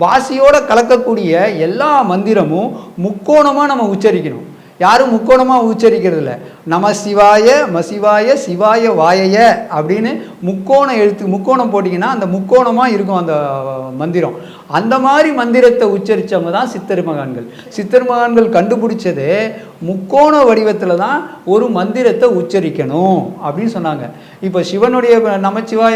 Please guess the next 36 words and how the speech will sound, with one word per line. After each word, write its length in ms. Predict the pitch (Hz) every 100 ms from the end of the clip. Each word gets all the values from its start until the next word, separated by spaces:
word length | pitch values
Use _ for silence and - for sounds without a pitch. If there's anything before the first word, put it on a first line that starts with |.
| 214
மசிவாய 440 | 202 220 220 214 208 202
சிவாய 420 | 180 202 208 202
வாயய 340 | 190 190 202 202 226 226 208
அப்படின்ற 300 | 165 202 190
அந்த 100 | 185 165
மந்திரம் 380 | 170 185 202 170
வந்து 180 | 160 170 - - - 180
ஒரு 100 | 196 190
முக்கோண 300 | 196 269 285 254
வடிவத்துல 400 | 202 185 - 147
தான் 100 | 175 160
இருக்கும். 240 | 131 - - - 175
அந்த 120 | 180 180
முக்கோண 340 | 196 220 285 302 262
வடிவத்துல 400 | 233 226 214 190 185
இருக்கும்போது 460 | 226 226 185 156 139
தான் 160 | 170 208 226 - - 165
அதுக்கு 260 | 180 180 202 160
மிக, 220 | 175 214 214
மிக, 180 | 208 208 202
மிக, 100 | 208 208
மிக 140 | 214 254 180
பவர். 260 | 175 156 - - -
ஏன்னா 120 | 208 247
நம்ம 220 | 220 196 180 170
வாசியும் 500 | 214 247 254 294 262
முக்கோண 280 | 226 254 254 240
வடிவத்துல 440 | 220 220 220 214 233
தான் 120 | 214
உள்ளுக்குள்ள 320 | 220 220 196 185
ஓடுது. 260 | 196 175 131 - - - - 196
அப்போ 160 | 185 190 160
வாசியோட 560 | 175 254 247 262 302 330
அந்த 140 | 294 262 220
மந்திரம் 380 | 214 254 226 180
கலக்கணும்னா 540 | 196 190 180 147 143